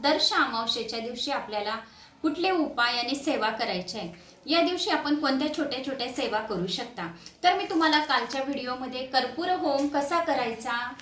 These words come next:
हा व्हिडिओ तुमच्यासमोर मी, अ, कालच्या दिवशी टाकून दिलेला आहे तुम्हाला. तर आज आपण या व्हिडिओच्या माध्यमाने जाणून घेणार आहोत अजून दुसऱ्या सेवा अमावस्येच्या दिवशी कोणत्या कराव्यात.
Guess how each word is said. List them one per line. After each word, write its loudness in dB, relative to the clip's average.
हा 4
व्हिडिओ 2
तुमच्यासमोर -2
मी, 4
अ, 6
कालच्या 0
दिवशी -2
टाकून -2
दिलेला -2
आहे -2
तुम्हाला. -6
तर 6
आज 6
आपण 2
या 0
व्हिडिओच्या -6
माध्यमाने -4
जाणून -4
घेणार 2
आहोत -2
अजून 2
दुसऱ्या -4
सेवा -2
अमावस्येच्या 0
दिवशी -4
कोणत्या -4
कराव्यात. -6